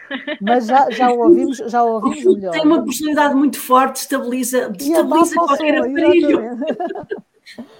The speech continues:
Speaker 1: Muito bem, vamos esperar que se resolva esta, esta situação e nós vamos continuar a conversar, sendo que, Cláudia, estávamos, estávamos nesta parte do, do, do Paulo, do,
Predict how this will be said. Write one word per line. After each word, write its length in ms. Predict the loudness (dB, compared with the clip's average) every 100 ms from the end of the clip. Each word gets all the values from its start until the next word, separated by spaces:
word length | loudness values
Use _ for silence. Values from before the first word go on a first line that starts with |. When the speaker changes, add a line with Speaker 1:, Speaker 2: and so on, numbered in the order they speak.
| _
Speaker 1:
Muito 160 | -14 -10
bem, 140 | -10 -10
vamos 240 | -10 -14
esperar 320 | -16 -12 -12
que 100 | -14
se 120 | _ -20
resolva 320 | -12 -10 -8
esta, 260 | -10 -10 -12 -10
esta 240 | -12 -12
situação 560 | -18 -16 -16 -12 -10 -8
e 60 |
nós 120 | -10 -12
vamos 200 | -14 -14
continuar 500 | -14 -10 -6 -8 -8 _ _
a 60 | -16
conversar, 460 | -12 -14 -10 -6 -6
sendo 340 | -8 -10 -10
que, 180 | -12 -18
Cláudia, 420 | -10 -4 -4 -4 -8
estávamos, 600 | -8 -8 -8 -10 -14 -18
estávamos 480 | -10 -10 -8 -12 -12
nesta 280 | -12 -12
parte 360 | -12 -12 -14 -18
do, 240 | -18 -16
do, 240 | -16 -16 -16
do 100 | -16
Paulo, 360 | -10 -10 -12 -18
do, 380 | -18 -12 -10 -12